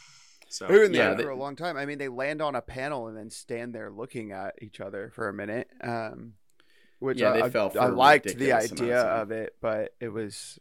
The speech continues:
Speaker 2: it was a bit ridiculous. I did like that scene quite a lot. Um, the scene where, uh, she enters the apartment in, uh, Bang-, in where, where are they? Not in Morocco,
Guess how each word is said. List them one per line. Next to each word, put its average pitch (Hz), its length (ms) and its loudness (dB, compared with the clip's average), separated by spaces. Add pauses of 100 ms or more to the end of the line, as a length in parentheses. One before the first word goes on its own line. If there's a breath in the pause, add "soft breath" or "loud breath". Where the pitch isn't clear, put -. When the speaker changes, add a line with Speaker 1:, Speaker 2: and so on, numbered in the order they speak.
(140)
Speaker 2:
it 120 100 -4
was 113 140 -4
a - 40 -14
bit 107 160 -4
ridiculous. 107 520 -10
I 113 80 -4
did 117 220 -4
like 110 200 -4
that 107 180 -8
scene 110 220 -12
quite 107 180 -6
a 107 80 -6
lot. 107 260 -4 (460)
Um, 117 440 -4 (260)
the 107 100 -8
scene 135 340 -2
where, 120 520 0 (160)
uh, 113 260 0
she 117 260 -4
enters 110 380 -4
the 113 80 -4
apartment 110 460 -6
in, 107 440 -8
uh, 104 240 -6 (100)
Bang-, 110 220 -4 (120)
in 101 320 -12 (120)
where, - 160 -14 (120)
where 107 200 -6
are 117 60 -4
they? 135 180 -10
Not 120 320 -12
in 107 100 -12
Morocco, 127 580 -8